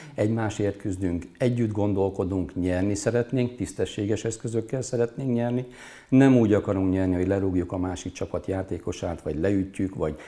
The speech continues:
elvágjuk a damilt a horgászbottyán, hanem tisztességes versenyben akarjuk bizonyítani, hogy jobbak vagyunk.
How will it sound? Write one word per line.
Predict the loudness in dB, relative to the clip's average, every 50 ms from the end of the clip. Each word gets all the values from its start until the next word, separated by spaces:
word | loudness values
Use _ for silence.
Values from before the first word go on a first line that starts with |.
| -8 -4
elvágjuk | 0 2 2 2 2 2 0 0 0 0 0
a | 0
damilt | 0 0 0 0 0 -2 -2 -2
a | -2 -2 -2 -4 -6 -10 -16 -20 -4
horgászbottyán, | 0 2 2 4 4 4 4 4 4 2 2 0 0 0 -2 0 0 0
hanem | 0 2 2 2 2 2
tisztességes | 0 0 0 0 -2 -4 -4 -4 -4 -4 -4 -4 -4 -2
versenyben | 0 0 0 0 0 -2 -2 0 0 0 -2 -2 -4 -6 -12 -4 -2
akarjuk | -2 -2 0 0 0 0 0 0
bizonyítani, | 0 0 2 0 0 0 0 -2 -2
hogy | 0 -2
jobbak | -2 -2 -4 -6 -6 -6
vagyunk. | -8 -8 -6 -8 -10 -10